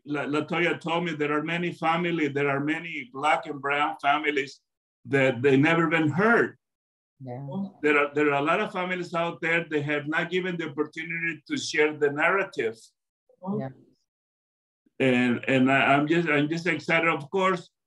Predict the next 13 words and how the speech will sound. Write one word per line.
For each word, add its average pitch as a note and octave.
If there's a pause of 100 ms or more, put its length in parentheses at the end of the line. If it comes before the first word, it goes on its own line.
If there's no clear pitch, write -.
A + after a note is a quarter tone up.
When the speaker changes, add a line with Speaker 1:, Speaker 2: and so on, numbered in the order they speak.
(1120)
Speaker 1:
you F3+
understand E3+
that D#3
none F3
of D3+
this D#3+
is D3+
gonna D3
bring, D3+
is C#3
gonna C#3+
bring C#3+
our B2+